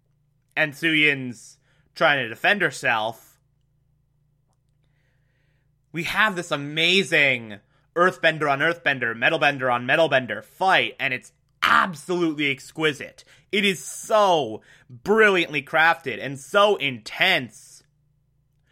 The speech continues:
uh, with the intimate nature of this fight's background. I-, it's so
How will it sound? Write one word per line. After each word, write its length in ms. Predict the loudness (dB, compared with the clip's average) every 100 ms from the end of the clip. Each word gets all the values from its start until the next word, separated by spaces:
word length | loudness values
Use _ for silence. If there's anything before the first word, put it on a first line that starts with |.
| _ _ _
uh, 260 | -2 0 0
with 300 | -2 -4 -4
the 300 | -4 -2 -4 -6
intimate 520 | -6 -6 -6 -6 -6
nature 680 | -2 0 0 -2 -2 0 -2
of 600 | -2 -2 -2 -4 -10 _ _ _ _ _
this 360 | -2 0 0 -2
fight's 640 | -2 2 4 2 -4 -18
background. 1200 | -16 -4 2 2 2 -4 -2 -2 -8 -14 -20 -20 _ _ _ _ _ -8
I-, 40 |
it's 340 | -4 -2 -4 -8
so 800 | -20 -2 4 4 4 2 -6